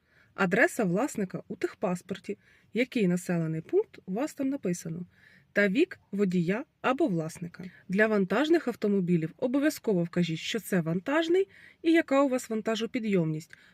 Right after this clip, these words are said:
до двох тонн чи більше двох тонн, і також адреса власника у техпаспорті. І, до речі, хто запитував раніше уже у мене ціну в коментарях, є гарна новина. А для деяких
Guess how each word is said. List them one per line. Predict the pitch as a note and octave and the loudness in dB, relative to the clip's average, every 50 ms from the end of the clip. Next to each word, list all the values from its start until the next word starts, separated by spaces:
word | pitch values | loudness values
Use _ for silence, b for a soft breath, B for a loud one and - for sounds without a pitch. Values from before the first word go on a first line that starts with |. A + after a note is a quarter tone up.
| B B | B B
до | F3 E3+ G3 F#3+ F#3 | 2 4 6 6 6
двох | E3 F#3+ B3+ D4 - - | 4 0 -2 -4 -4 -2
тонн | - F4 F4+ F#4+ F#4 b b b b b | 0 2 2 2 0 b b b b b
чи | b - F#4+ F#4 | b 0 2 2
більше | C4 B3 G3+ F3 - F#3+ | 2 2 0 0 0 -2
двох | E3+ E3+ F#3+ G3+ - - | -2 -2 -2 -4 -4 -4
тонн, | - F3+ D#3 D#3 E3 b b b b b b | -2 -2 -2 -2 -6 b b b b b b
і | - - | -6 -2
також | F3+ - F3+ F3+ - C4+ F#4+ - - - _ | 0 0 -2 0 0 0 0 0 -4 -8 _
адреса | - F#3 E3 F3+ F#3+ F#3 F3+ - - E3+ | -6 -2 0 2 2 2 2 0 -2 -4
власника | D#3 F3 B3 E4+ - D4 A#3 F3+ - E3 F3+ - _ _ | -2 -2 -2 -2 -2 -4 -4 -4 -6 -8 -10 -14 _ _
у | - - | -8 -4
техпаспорті. | - B3+ - - - D#3 D#3+ - - - F3 - - F3+ F3 B B B B B B - | -4 -4 -4 -4 -8 -8 -8 -10 -12 -14 -14 -14 -16 -18 -18 B B B B B B -2
І, | A#3+ C4+ | 0 4
до | A#3+ D#4+ | 6 6
речі, | E4 C#4 G#3+ F#3 - - | 6 6 6 4 0 -2
хто | E3+ - - - F#4 G4 | -4 -2 2 4 4 6
запитував | E4 E4 - - D#4 - D4 B3+ C4 A#3 A3+ | 6 4 4 2 2 2 2 2 2 2 2
раніше | A#3 A#3+ A3+ G3+ G3 F#3 - - A3 | 2 4 4 2 2 2 0 -4 -4
уже | - G#3+ G#3+ G3 G#3+ A#3 | -2 -2 0 0 0 0
у | - - | 0 0
мене | A3 G#3 G#3+ A3 A3 G#3 | 0 0 0 0 0 -2
ціну | - - G3+ A3 B3 | -2 -2 -2 -2 -2
в | A#3+ | -4
коментарях, | - A#3 A3 G#3+ G#3 F3+ G3+ G3 F#3 E3+ G3+ - - B B B B B B | -4 -2 -2 -2 -2 0 0 0 0 0 -2 -4 -8 B B B B B B
є | F#3+ G3 B3 D4 D4+ | 0 2 4 4 4
гарна | G#3+ A3+ A3+ A3 G#3+ G#3+ G#3 | 2 0 0 0 0 2 2
новина. | G3+ G3 F3+ F#3 F3+ E3 D3+ - b b b b b b b b b b b b b b b _ | 2 2 2 2 0 0 -2 -4 b b b b b b b b b b b b b b b _
А | - F#3+ G3+ F#3+ F3+ | -4 -2 0 0 0
для | F3 A3 A#3+ | 2 2 4
деяких | G#3+ A3 G#3+ F#3+ F3+ F3+ - F#3 F3+ - - - | 6 6 6 6 6 4 2 0 -2 -2 -4 -12